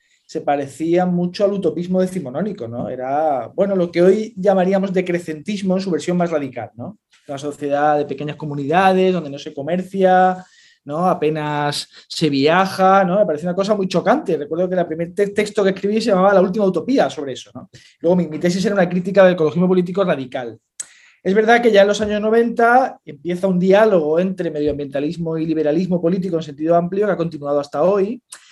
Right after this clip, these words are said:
y que el tema ya es, de hecho, más transversal de lo que era hace años, ¿no? Otra cosa es que la traducción de eso al sistema de partidos, a la competición partidista, a la conversación pública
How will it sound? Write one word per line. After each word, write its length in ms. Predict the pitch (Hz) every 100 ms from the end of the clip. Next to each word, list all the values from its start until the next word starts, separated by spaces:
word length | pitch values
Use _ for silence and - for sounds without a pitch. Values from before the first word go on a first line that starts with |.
| _ _ -
y 160 | 180
que 80 | 180
el 160 | 180 160
tema 260 | 214 240 196
ya 240 | 214 220
es, 100 | 226
de 100 | 185
hecho, 280 | 190 196 180
más 180 | 180 180
transversal 720 | 185 170 165 143 - 160 165
de 60 |
lo 120 | 220 135
que 200 | 131 170
era 220 | 135 - _ _
hace 260 | 131 - 110
años, 280 | - - _ -
¿no? 220 | - - - - -
Otra 220 | 151 165
cosa 220 | 175 180
es 40 | 185
que 80 | 185
la 120 | 170
traducción 440 | 151 143 139 180
de 140 | 185 185
eso 280 | 175 151
al 140 | 143 135
sistema 320 | 135 147 160
de 80 | 160
partidos, 460 | 160 156 196 175
a 20 | 143
la 100 | 135
competición 680 | 127 127 123 151 156 151
partidista, 380 | 147 147 175 180
a 20 |
la 60 | 147
conversación 380 | 131 131 156 160
pública 640 | 165 160 151 160 151 147